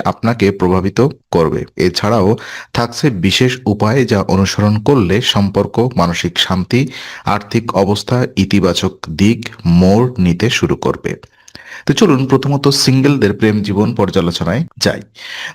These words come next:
তো, আহ, ডিসেম্বর মাসটি মিথুন রাশির সিঙ্গেলদের জন্য প্রেমের ক্ষেত্রে বেশ শুভ সম্ভাবনা তৈরি করছে। বিশেষ করে যাদের মন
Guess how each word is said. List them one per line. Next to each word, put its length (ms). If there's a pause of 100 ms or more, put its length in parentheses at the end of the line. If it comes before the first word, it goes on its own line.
তো, 380
আহ, 340
ডিসেম্বর 480
মাসটি 420
মিথুন 360
রাশির 320
সিঙ্গেলদের 720
জন্য 320
প্রেমের 420
ক্ষেত্রে 360
বেশ 260
শুভ 400
সম্ভাবনা 540
তৈরি 280
করছে। 400 (180)
বিশেষ 280
করে 220
যাদের 320 (120)
মন 440